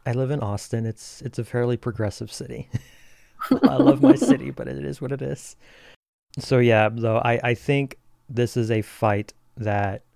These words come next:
Speaker 1: content creators will absolutely lose. And you'll have a few exceptions. Um, to name one, Jalon will be one of them.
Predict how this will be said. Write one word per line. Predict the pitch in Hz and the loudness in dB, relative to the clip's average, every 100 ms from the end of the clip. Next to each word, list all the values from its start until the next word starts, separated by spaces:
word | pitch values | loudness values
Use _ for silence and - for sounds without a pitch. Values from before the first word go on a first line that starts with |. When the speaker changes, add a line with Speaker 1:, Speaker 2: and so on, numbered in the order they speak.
| _ | _
Speaker 1:
content | - 107 101 104 | -4 -2 -2 -8
creators | - 104 98 98 - | -6 -4 -2 -4 -4
will | 101 101 113 - _ | -2 -2 -4 -10 _
absolutely | 107 107 - - 123 107 98 120 110 | -4 -2 -4 -6 -4 -4 -6 -8 -10
lose. | 98 98 98 92 - _ _ _ - | -8 -4 -4 -4 -10 _ _ _ -6
And | 110 104 131 | -4 -4 -2
you'll | 113 123 | 0 2
have | 135 | 0
a | |
few | 135 - 123 131 170 | -4 -6 -4 -2 -4
exceptions. | 196 - 113 107 - 123 147 165 - | -6 -4 -4 -4 -4 -4 -4 -10 -8
Um, | 113 107 104 101 101 _ _ _ _ _ _ _ - | -4 -4 -4 -8 -12 _ _ _ _ _ _ _ -12
to | 113 | -4
name | 113 120 | 0 0
one, | 117 120 139 - | 0 0 -4 -4
Jalon | 113 107 113 117 | -2 0 -2 -4
will | 107 113 | -4 -4
be | 120 | -2
one | 117 151 | -2 -4
of | 98 | -6
them. | 87 | -8